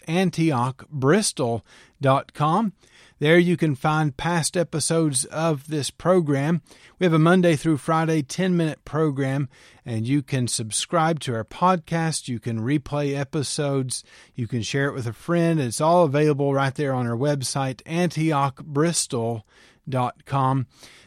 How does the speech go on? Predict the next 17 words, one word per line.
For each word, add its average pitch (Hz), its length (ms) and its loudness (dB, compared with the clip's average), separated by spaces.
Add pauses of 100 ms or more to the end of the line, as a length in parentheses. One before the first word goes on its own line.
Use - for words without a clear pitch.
While 156 220 2
you're 147 180 2
there, 190 180 2
you 175 140 4
can 160 120 -2
also 156 280 -2
check 147 320 -6
out 147 160 0
our 127 120 -2
service 160 580 0
videos. 165 800 0 (380)
There's 117 280 -6
links 139 400 -4
to 139 320 -4
our 123 160 -4
Sunday 156 480 0
services 165 920 -2